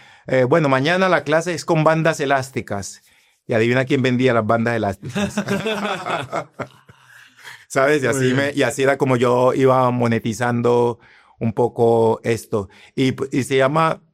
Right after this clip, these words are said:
Speaker 1: por eso se llama Turbo Steps. Turbo porque yo soy de Turbo.
Speaker 2: Sí.
Speaker 1: Y Steps porque Steps quiere decir escaleras,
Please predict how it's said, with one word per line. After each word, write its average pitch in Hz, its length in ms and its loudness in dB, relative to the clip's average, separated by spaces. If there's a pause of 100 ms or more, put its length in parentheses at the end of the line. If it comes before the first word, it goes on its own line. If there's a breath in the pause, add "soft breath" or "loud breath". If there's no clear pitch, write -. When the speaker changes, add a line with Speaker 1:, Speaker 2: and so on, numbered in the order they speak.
Speaker 1:
por 131 120 -2
eso 147 80 0
se 160 60 -4
llama 143 280 0
Turbo 185 560 2
Steps. - 500 -4
Turbo 202 320 2
porque 185 200 -2
yo 123 120 -2
soy 135 120 -4
de 131 140 -4
Turbo. 101 500 -6
Speaker 2:
Sí. 110 280 -10 (180)
Speaker 1:
Y 175 180 2
Steps 160 580 -2 (220 soft breath)
porque 117 380 2
Steps - 280 -2
quiere 147 140 4
decir 123 180 0
escaleras, 117 760 0